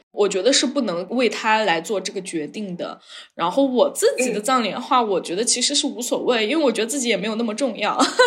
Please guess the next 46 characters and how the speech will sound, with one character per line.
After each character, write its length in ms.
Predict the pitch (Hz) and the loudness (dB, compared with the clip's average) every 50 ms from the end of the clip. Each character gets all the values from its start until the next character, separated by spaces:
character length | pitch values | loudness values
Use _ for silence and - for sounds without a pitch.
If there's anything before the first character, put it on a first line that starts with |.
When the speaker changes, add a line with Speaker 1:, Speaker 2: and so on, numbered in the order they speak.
| - - 440 427 427 - 403 - 285 - - - - - - | 4 2 0 0 0 0 0 0 0 0 0 2 2 4 6
Speaker 1:
<laughs> 1300 | 554 523 554 - - - - - - - - - - - - - - - 523 - - - 554 415 392 359 - | 6 4 4 4 2 0 0 0 -2 -4 -8 -12 -14 -14 -16 -12 -6 -4 -2 -2 -2 -2 -4 -6 -8 -2 2
然 140 | 277 269 302 | 2 4 4
后， 240 | 370 415 381 339 | 4 4 2 4
然 120 | 330 294 269 | 4 4 4
后 360 | 320 370 392 359 208 196 190 | 4 4 4 4 4 2 0
就 160 | - - 403 | 2 2 2
是 60 | 392 | 4
说， 140 | 381 - 415 370 359 349 359 359 349 349 - - - _ _ _ _ | 4 2 2 2 4 4 2 0 -2 -4 -8 -14 -20 _ _ _ _
如 160 | 277 269 311 | -6 -2 2
果 100 | 349 370 | 4 4
有 220 | 359 330 277 220 | 6 6 6 4
人 320 | 208 202 202 202 208 214 247 | 4 2 0 0 -2 -2 -4
就 120 | 277 311 | -4 -4
是 200 | 302 302 302 285 | -2 0 0 -2
愿 340 | 277 294 285 320 349 311 285 | -2 0 0 2 2 2 2
意 80 | 285 262 | 2 2
来 180 | 233 214 202 | 2 2 2
拍 220 | 214 247 262 254 247 | 2 0 0 0 0
的 100 | 247 240 | 0 0
话， 220 | 254 247 233 220 | 2 2 2 0
其 160 | 220 - 240 | -2 -4 -6
实 100 | 226 226 | -6 -4
我 200 | 226 220 196 185 | -2 -2 0 -2
是 160 | 185 - 240 | -2 -4 -6
无 180 | 214 190 185 233 | -8 -8 -10 -12
所-， 140 | 240 - - _ _ _ _ | -14 -14 -16 _ _ _ _
我 220 | - 214 202 196 - | 0 2 2 2 2
是 120 | - 294 | 0 -4
无 160 | 269 233 233 | -4 -4 -6
所 240 | 277 - 262 208 147 | -6 -4 -2 -2 0
谓 200 | 127 202 269 254 | 0 0 0 0
的 80 | 190 156 | -2 -4
一 120 | - - | -8 -8
个 140 | - 185 170 | -8 -8 -8
状 280 | - 254 220 185 175 | -6 -6 -6 -6 -6
态。 300 | 180 - - 208 175 - - - - - - - - - | -10 -12 -12 -12 -12 -14 -12 -12 -12 -12 -12 -14 -6 0
然 160 | 196 196 208 | 2 2 4
后 220 | 226 320 330 311 | 4 4 4 6
我 160 | 277 254 277 | 6 6 4
本 220 | 285 - 339 294 240 | 4 4 2 2 2
人 320 | 208 180 175 180 196 196 | 0 -2 -4 -6 -6 -2
的 140 | 214 254 277 | -2 0 0
话， 340 | 277 302 294 269 247 214 202 | 2 4 4 4 4 2 0
其 180 | 220 - - 285 | 0 0 2 2
实 160 | - - 330 | 2 2 2
我， 520 | 311 294 285 262 214 185 151 - - - | 2 2 4 4 4 4 2 0 -4 -10